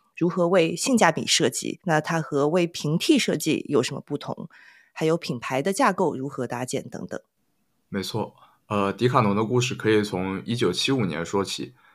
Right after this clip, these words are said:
Speaker 2: 三十五岁的创始人米歇尔·雷克勒从欧尚的I T部门离开，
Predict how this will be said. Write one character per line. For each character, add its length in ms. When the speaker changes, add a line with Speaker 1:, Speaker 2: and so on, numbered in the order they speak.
Speaker 2:
三 180
十 140
五 140
岁 160
的 80
创 240
始 180
人 160
米 140
歇 180
尔· 140
雷 100
克 160
勒 240
从 260
欧 160
尚 160
的 80
I 120
T 120
部 140
门 220
离 100
开， 340